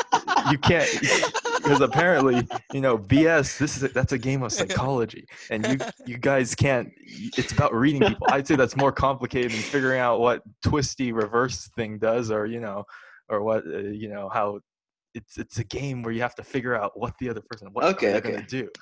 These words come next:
Speaker 2: Yeah, what, what, I mean, like, this should be right up your alley. I don't know,
Speaker 3: Uh,
Speaker 2: that's what I'm saying.
Speaker 3: I, I
Speaker 1: Okay,
Speaker 3: would ag-,
Speaker 1: that's a
Speaker 3: I
Speaker 1: fair
Speaker 3: would ag-,
Speaker 1: point, that's a
Speaker 3: I
Speaker 1: fair
Speaker 3: would
Speaker 1: point.
Speaker 3: agree. However, you know, with each Uno card deck, you know, the thing that makes it fun is you can use a different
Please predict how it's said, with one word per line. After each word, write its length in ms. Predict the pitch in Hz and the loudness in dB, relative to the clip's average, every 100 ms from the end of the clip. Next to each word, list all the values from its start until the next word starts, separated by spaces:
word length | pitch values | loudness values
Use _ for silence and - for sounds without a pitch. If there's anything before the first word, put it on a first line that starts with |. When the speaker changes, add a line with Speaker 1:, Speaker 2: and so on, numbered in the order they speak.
| - - _ _ | -20 -20 _ _
Speaker 2:
Yeah, 80 | - - - | -18 -14 -8
what, 200 | - - _ | -6 -6 _
what, 140 | 247 - 120 | -12 -10 -10
I 60 | |
mean, 180 | 123 120 | -8 -4
like, 180 | 117 101 _ - _ - | -4 -4 _ -20 _ -2
this 120 | 135 | -2
should 140 | - 127 | 0 -2
be 100 | 113 | 0
right 200 | 123 127 | 0 0
up 160 | 117 | -4
your 120 | 104 | -6
alley. 340 | 113 147 - - - | -6 -6 -10 -20 -14
I 120 | 117 | -10
don't 100 | 117 | -8
know, 60 | 113 | -6
Speaker 3:
Uh, 80 | 113 | -6
Speaker 2:
that's 180 | - - | -6 -8
what 120 | 110 | -10
I'm 100 | 104 | -10
saying. 240 | - - - | -16 -18 -10
Speaker 3:
I, 60 | - | -2
I 80 | 123 | 0
Speaker 1:
Okay, 220 | - 139 | 2 2
Speaker 3:
would 100 | 135 | 2
ag-, 40 | |
Speaker 1:
that's 240 | 147 180 185 | 0 0 -4
a 60 | |
Speaker 3:
I 60 | 160 | -4
Speaker 1:
fair 80 | 139 | -4
Speaker 3:
would 60 | |
ag-, 60 | 139 | -4
Speaker 1:
point, 200 | 95 - | -10 -14
that's 140 | - 113 | -18 -8
a 40 | |
Speaker 3:
I 20 | |
Speaker 1:
fair 140 | 165 185 | -2 0
Speaker 3:
would 100 | 185 | -2
Speaker 1:
point. 100 | - | -4
Speaker 3:
agree. 500 | 131 127 135 170 214 _ _ | -10 -6 -6 -6 -10 _ _
However, 500 | - 117 117 120 127 | -10 -6 -6 -6 -10
you 140 | 120 | -14
know, 280 | 120 120 120 | -10 -6 -6
with 180 | 120 117 _ | -6 -12 _
each 280 | 131 120 - | -16 -14 -16
Uno 340 | 117 123 127 131 _ - | -16 -12 -12 -14 _ -12
card 380 | - 127 131 | -10 -8 -10
deck, 340 | 131 135 143 - - | -8 -8 -10 -14 -20
you 120 | 123 | -18
know, 120 | 123 | -16
the 180 | 113 113 _ | -16 -18 _
thing 240 | 139 147 | -14 -10
that 160 | 123 113 _ | -10 -12 _
makes 320 | 123 120 - | -14 -14 -16
it 100 | - | -18
fun 320 | - 120 113 | -14 -14 -14
is 260 | 107 - - _ _ _ _ | -14 -16 -16 _ _ _ _
you 100 | 117 | -16
can 200 | - 127 | -14 -12
use 220 | 127 123 | -12 -12
a 80 | 107 | -12
different 420 | 120 120 123 107 | -8 -8 -8 -12